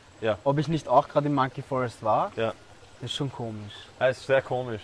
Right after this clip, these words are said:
Speaker 2: Leute, ich glaub, das ist unser Sprichwort. Es
Speaker 1: Ja.
Speaker 2: fängt, glaub ich, an zu nieseln, oder? Hab
Speaker 1: Yes.
Speaker 2: ich mich angespuckt?
Speaker 1: Ich glaub, ich hab dich angespuckt.
Speaker 2: Okay.
Speaker 1: Aber es, Regenwahrscheinlichkeit ist neunzig Prozent.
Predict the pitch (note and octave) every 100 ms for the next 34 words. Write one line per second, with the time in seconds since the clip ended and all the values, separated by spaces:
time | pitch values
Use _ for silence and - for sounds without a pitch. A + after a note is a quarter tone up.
0 | - C3+ D#3 F3+ G3+ F3+ F#3+ F#3 F3 F3+
1 | F3 E3+ - E3+ D3+ D#3+ E3+ G3+ - -
2 | A2 B2+ D#3 D#3+ D#3 D#3 D3 - D#3 D#3+
3 | D3+ B2 C3 D#3+ D#3 B2 B2+ D3+ D3 C3
4 | C3 A#2+ A#2+ A#2 A#2+ A2 A2+ G#2 G#2+ -
5 | G#2+ - C3 - B2 A#2 - - - A2
6 | A2+ A2+ A2 - B2+ - - - B2+ E3
7 | A3 G#3+ G3+ F#3+ F#3 F#3+ F3 E3+ C3+ C3
8 | E3+ F3+ F#3 F#3+ - F#3 D#3+